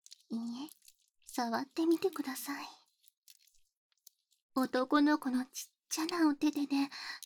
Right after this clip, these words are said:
乳首探してほしかったの。あ、うん、うん。溝のとこに入れてみて。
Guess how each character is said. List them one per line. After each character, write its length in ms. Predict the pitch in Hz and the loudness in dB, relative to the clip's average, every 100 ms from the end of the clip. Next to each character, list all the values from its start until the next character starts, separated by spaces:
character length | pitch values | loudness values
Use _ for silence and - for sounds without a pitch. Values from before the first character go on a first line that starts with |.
| - - | -20 -10
乳 180 | - - | -8 -2
首 240 | 370 349 | 4 4
探 340 | 311 311 294 311 | 4 0 0 0
し 80 | 285 | 0
て 100 | 359 | 2
ほ 160 | 403 | 2
し 140 | 403 - | 0 0
か 120 | 440 | -6
っ 40 | |
た 220 | - 370 | -2 0
の。 100 | 320 330 320 - - - - - - - _ _ _ _ 440 - - - - - - - - - _ - | 2 0 -2 -8 -12 -12 -12 -12 -14 -18 _ _ _ _ -14 -14 -18 -20 -16 -14 -14 -14 -18 -20 _ -2
あ、 80 | 285 294 294 - - - - - - - - _ - - | -2 -2 -6 -8 -8 -10 -12 -12 -12 -14 -14 _ -18 0
う 80 | 330 | 2
ん、 80 | |
う 40 | 311 | 2
ん。 40 | - - - - - - - - 403 392 - - - 427 - _ _ - - - _ - - - - - - - - _ - - - | 0 -12 -16 -18 -20 -16 -6 -6 -6 -10 -18 -20 -20 -20 -20 _ _ -20 -20 -20 _ -20 -20 -20 -20 -20 -20 -20 -20 _ -20 -10 -4
溝 320 | 240 226 226 | 0 0 2
の 120 | 233 240 | 0 -2
と 160 | - | -6
こ 120 | - 269 | -8 -6
に 220 | 262 233 | -4 0
入 60 | |
れ 120 | 240 254 | 0 0
て 120 | 285 | 0
み 180 | 294 320 | 0 -2
て。 180 | - | -4